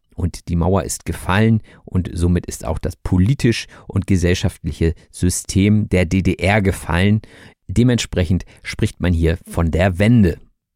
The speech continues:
Und Susanne benutzte das Wort die Wende, weil sie vor der Wende in der D D R lebte. Auch wurde in der Einführung über das Institut für Textoptimierung gesprochen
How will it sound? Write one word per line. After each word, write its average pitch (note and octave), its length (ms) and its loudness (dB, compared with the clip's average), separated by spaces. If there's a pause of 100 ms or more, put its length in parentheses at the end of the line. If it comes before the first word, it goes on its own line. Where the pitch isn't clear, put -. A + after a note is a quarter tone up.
(180)
Und C3+ 180 0
Susanne C3+ 460 2 (140)
benutzte G#2+ 400 0
das F#2 260 -2
Wort G#2 240 2 (140)
die F#2 180 0
Wende, A#2 360 2 (260)
weil G2+ 220 2
sie - 180 -2 (100)
vor A2+ 340 2
der A#2 160 2
Wende F#2+ 300 4
in F#2+ 300 -2
der G2 160 2
D E2+ 200 -2
D F2+ 200 -2
R F#2 200 0
lebte. - 440 -4 (380)
Auch D#3+ 180 0
wurde D#3 180 4
in A2+ 120 4
der A#2 120 2
Einführung G2 600 0
über F#2+ 200 0
das F#2+ 160 -2
Institut - 640 -6
für G2+ 200 0
Textoptimierung F2 1000 -2
gesprochen E2+ 640 -4